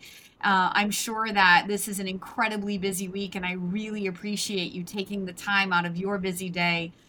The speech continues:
to come and share your story here with the followers of Kim Daly.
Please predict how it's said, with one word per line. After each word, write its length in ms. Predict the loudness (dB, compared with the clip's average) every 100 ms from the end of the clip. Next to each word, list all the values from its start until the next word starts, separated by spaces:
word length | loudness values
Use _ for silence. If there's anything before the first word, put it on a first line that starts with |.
| _
to 80 | -4
come 220 | 0 2
and 160 | 0
share 300 | -2 -2 0
your 180 | 0 -2
story 400 | -4 -4 -4 -4
here 380 | -6 -6 -4 -4
with 160 | -6 -10
the 60 |
followers 560 | 0 2 2 0 -4 -6
of 120 | -10
Kim 220 | -10 -8
Daly. 480 | -6 -8 -10 -14 -16